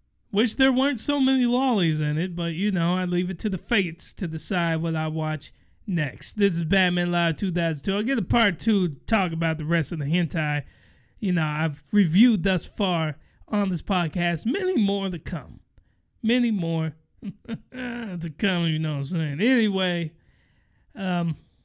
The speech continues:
I, I enjoy making these. They're fun. I enjoy blowing out my throat. Uh, <laughs> maybe I should have chosen better words. Uh, screaming into the mic and doing these. And, uh,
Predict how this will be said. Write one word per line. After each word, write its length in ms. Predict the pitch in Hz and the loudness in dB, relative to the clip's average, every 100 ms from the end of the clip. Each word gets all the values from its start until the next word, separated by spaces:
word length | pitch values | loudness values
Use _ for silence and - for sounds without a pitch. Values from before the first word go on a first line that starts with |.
| - _ _ - | -18 _ _ -4
I, 120 | 214 | -2
I 160 | 196 233 | 2 2
enjoy 260 | 202 214 | 4 4
making 320 | 202 185 170 165 | 4 2 2 0
these. 220 | 170 170 | -2 -2
They're 140 | 180 | -4
fun. 580 | - - 220 208 208 202 _ _ _ _ _ _ _ - | -4 -2 2 2 2 0 _ _ _ _ _ _ _ -10
I 120 | 180 | -8
enjoy 480 | 170 175 170 185 185 | -4 -2 2 2 2
blowing 400 | 156 180 196 196 | 2 2 2 0
out 160 | 185 180 | 0 -2
my 160 | 165 | -2
throat. 560 | 156 175 180 170 - - - _ _ _ _ _ - | -4 -2 -2 -2 -6 -18 -20 _ _ _ _ _ -2
Uh, 160 | 175 - - - | 0 0 -4 0
<laughs> 460 | 208 - - - | 0 -2 -18 -10
maybe 300 | - 180 165 | -2 0 2
I 60 | 156 | 0
should 240 | 147 170 | -2 -4
have 120 | 151 135 _ _ _ _ | -4 -6 _ _ _ _
chosen 320 | 180 170 156 | -2 0 0
better 220 | 156 160 | 2 2
words. 480 | 151 160 156 139 - - _ _ _ - | 2 2 0 -2 -10 -20 _ _ _ -10
Uh, 200 | - 165 | -4 -2
screaming 580 | 151 - 240 240 214 196 | 0 4 6 8 6 4
into 220 | 185 - | 2 2
the 100 | 180 | 0
mic 480 | 175 170 165 160 - _ _ _ _ _ _ _ | 2 0 0 -4 -12 _ _ _ _ _ _ _
and 220 | 180 151 | -6 0
doing 400 | 151 180 160 147 | 4 4 4 0
these. 340 | 147 143 139 143 | -2 -2 -4 -4
And, 220 | 131 127 | -6 -6
uh, 120 | 131 | -8